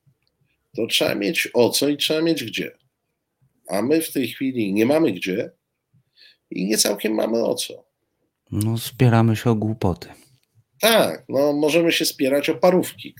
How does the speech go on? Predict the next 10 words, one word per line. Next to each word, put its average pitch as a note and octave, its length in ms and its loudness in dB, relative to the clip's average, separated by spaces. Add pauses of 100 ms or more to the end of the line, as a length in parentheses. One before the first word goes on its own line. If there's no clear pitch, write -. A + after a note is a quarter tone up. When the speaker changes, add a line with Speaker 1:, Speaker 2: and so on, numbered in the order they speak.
Speaker 1:
które A2+ 280 0
są F#2+ 420 -4 (440)
lepsze B2 420 4
na A2+ 140 0
której, G2+ 680 0 (1120)
e, F2 60 -6
stacji, - 560 0
tak? G#2 400 -10 (680)
E, F2+ 920 0
i, F2+ 300 -8